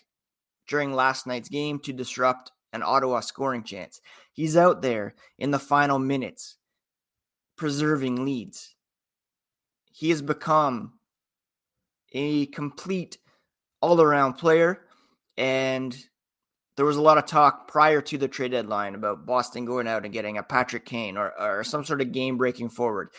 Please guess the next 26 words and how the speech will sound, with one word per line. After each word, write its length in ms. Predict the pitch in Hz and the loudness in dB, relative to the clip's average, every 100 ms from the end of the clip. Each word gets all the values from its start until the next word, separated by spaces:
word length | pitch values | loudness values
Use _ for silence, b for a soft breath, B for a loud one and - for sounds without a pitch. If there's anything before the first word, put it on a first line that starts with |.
| B B _ | B B _
Jake 240 | - 165 160 | 2 2 4
DeBrusk 480 | 143 143 135 131 - b b _ - | 2 6 4 2 -12 b b _ 0
is 420 | 147 135 127 135 _ _ - | 4 4 4 -8 _ _ -14
that 420 | 117 127 127 104 | -2 2 2 0
guy 340 | 123 120 95 82 | 2 4 2 -2
for 320 | - 127 127 | -2 0 0
the 80 | 110 | -2
Boston 420 | 110 110 - 113 | -2 -2 -4 -6
Bruins, 480 | 117 101 62 - - _ _ _ _ _ _ _ _ _ _ | -6 -6 -10 -20 -20 _ _ _ _ _ _ _ _ _ _
and 80 | 127 | -8
you 60 | 127 | -2
can't 240 | 147 135 139 | 0 0 0
understate 680 | 139 131 - 117 113 - _ _ _ - | 0 0 -2 -2 -2 -4 _ _ _ -4
his 180 | 139 160 | -2 0
importance 440 | 160 170 170 175 | 2 4 4 2
to 100 | 175 | -2
the 100 | 165 | -4
team. 280 | 180 208 - _ _ _ _ _ _ | -4 -6 -6 _ _ _ _ _ _
Um, 800 | 127 120 120 123 120 120 123 127 - _ _ _ _ _ _ _ _ _ _ _ - | -8 -6 -6 -8 -8 -8 -10 -14 -20 _ _ _ _ _ _ _ _ _ _ _ -4
there 100 | 127 | -2
were 100 | 131 | 0
times 280 | 147 147 | 0 0
in 80 | 139 | 2
the 60 | 143 | 0
past 440 | - 151 107 - | 4 4 4 -2
where 320 | 127 120 117 | -2 2 2